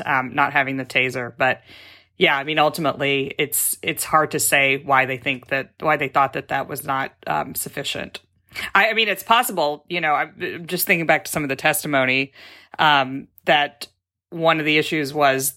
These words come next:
the, the small quarters, that, you know, a taser wouldn't have been effective, um, at, at that distance. There was a lot of testimony about how tasers work, um,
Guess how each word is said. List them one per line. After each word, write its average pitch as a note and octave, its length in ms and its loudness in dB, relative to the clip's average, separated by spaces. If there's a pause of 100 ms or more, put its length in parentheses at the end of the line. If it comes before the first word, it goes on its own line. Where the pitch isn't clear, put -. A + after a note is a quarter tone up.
the, D#3 220 -6
the D#3+ 120 -4
small C#3 400 4
quarters, C3 640 -4
that, C#3 420 -2
you D#3+ 80 -2
know, C#3 120 0
a B2+ 40 -2
taser C3+ 420 0
wouldn't C3+ 240 -4
have B2 100 -6
been B2+ 120 -2
effective, B2+ 760 0
um, B2+ 260 -4
at, - 540 -2
at D3 160 0
that C3+ 180 2
distance. C3+ 400 -4
There D3+ 120 4
was D3 100 2
a D#3 40 2
lot C3+ 200 4
of B2+ 80 -4
testimony C3+ 400 -2
about B2 200 0
how B2+ 120 0
tasers B2+ 440 -4
work, B2+ 460 -4 (560)
um, C3+ 380 2